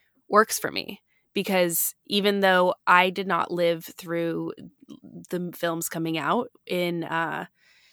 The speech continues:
nineteen seventy-seven, eighty, and eighty-three, I still um, wanted this continuation of characters that I loved.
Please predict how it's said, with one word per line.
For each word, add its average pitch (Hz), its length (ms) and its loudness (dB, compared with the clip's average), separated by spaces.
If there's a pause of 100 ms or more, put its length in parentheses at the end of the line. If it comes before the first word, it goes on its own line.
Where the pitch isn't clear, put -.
(200)
nineteen 165 260 -4
seventy-seven, 170 540 0
eighty, 170 260 0
and 170 80 0
eighty-three, 175 580 -2 (480)
I 185 280 10
still 180 640 2 (460)
um, 170 500 0 (120)
wanted 180 460 2
this - 180 -4
continuation 175 840 0
of 175 260 0
characters 170 500 -2
that - 180 -2
I 170 80 0
loved. 170 540 -2